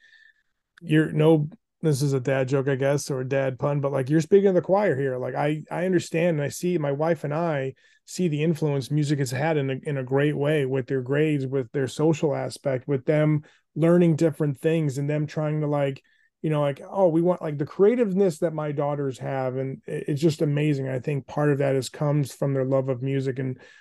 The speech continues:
whether they're singing or playing an instrument, it's, it's amazing. So thank you very much for sharing that. Father, quick five, favorite family movie? Do you guys have one?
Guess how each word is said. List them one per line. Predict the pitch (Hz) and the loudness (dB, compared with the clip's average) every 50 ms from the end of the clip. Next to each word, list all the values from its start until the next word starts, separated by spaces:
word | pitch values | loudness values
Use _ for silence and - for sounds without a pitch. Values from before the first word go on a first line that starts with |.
| _ _ _ | _ _ _
whether | - 151 135 139 135 | -2 2 2 4 4
they're | 131 131 120 | 4 2 0
singing | - - 156 151 151 151 147 135 | 0 0 0 2 2 2 0 0
or | 131 131 | -2 -4
playing | - - 151 143 135 139 139 | -4 -4 -4 -4 -2 -2 -2
an | 135 | -2
instrument, | 135 135 131 - - 147 131 127 127 127 135 | -2 -2 -4 -4 -6 -6 -4 -4 -4 -4 -2
it's, | 135 127 117 - - - | -4 -4 -4 -6 -4 -4
it's | 147 117 - | -4 -2 -2
amazing. | 131 131 131 127 123 120 120 117 | -2 -2 0 -2 -2 -4 -6 -6
So | - - 139 120 | -4 -4 -2 4
thank | - 190 190 185 | 6 6 6 8
you | 175 170 | 6 6
very | 151 160 156 151 | 4 6 4 4
much | 147 139 131 - | 2 2 0 -2
for | 139 123 | -6 -10
sharing | 110 - 143 135 131 127 123 123 | -8 -6 -4 -2 -2 -2 -2 -2
that. | 127 123 123 - - - - - - - _ _ _ _ _ _ _ _ _ _ _ - | -2 -2 -2 -4 -6 -14 -20 -20 -20 -20 _ _ _ _ _ _ _ _ _ _ _ 4
Father, | - 208 214 220 220 208 208 | 6 6 8 10 10 10 10
quick | - - 208 196 - | 8 8 6 6 6
five, | - - - 190 185 180 165 151 139 120 - - | 4 2 4 6 8 8 8 6 4 2 4 6
favorite | 190 190 196 202 190 208 196 180 | 10 10 10 10 10 8 6 6
family | - - 202 190 190 190 190 185 | 4 4 6 6 6 6 4 4
movie? | 175 175 175 170 165 147 147 135 | 2 2 2 2 2 0 -2 -6
Do | 131 139 | -6 -6
you | 139 | -4
guys | 143 139 139 131 123 - | -2 0 0 0 -2 -2
have | 143 139 139 131 123 | -2 -2 -2 -4 -6
one? | 123 123 123 110 | -8 -10 -10 -12